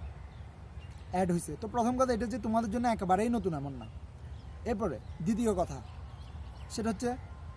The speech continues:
এটা শুধুমাত্র যে তোমার জন্য এমন কিন্তু না, এটা কিন্তু যারাই মেডিকেল প্রস্তুতি নিচ্ছে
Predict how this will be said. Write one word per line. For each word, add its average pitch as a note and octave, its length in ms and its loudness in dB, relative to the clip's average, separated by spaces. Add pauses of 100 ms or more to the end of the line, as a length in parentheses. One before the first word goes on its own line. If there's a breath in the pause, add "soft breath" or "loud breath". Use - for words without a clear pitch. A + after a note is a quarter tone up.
(680)
এটা G3+ 260 6
শুধুমাত্র A#3+ 540 4
যে B3 100 4
তোমার A#3 300 6
জন্য A#3 360 4
এমন F#3 200 2
কিন্তু E3+ 260 0
না, A#2+ 120 -4 (340)
এটা F#3 180 2
কিন্তু A3+ 420 2 (260)
যারাই G3 320 8
মেডিকেল A#3+ 320 2
প্রস্তুতি F#3+ 420 0
নিচ্ছে F3 360 0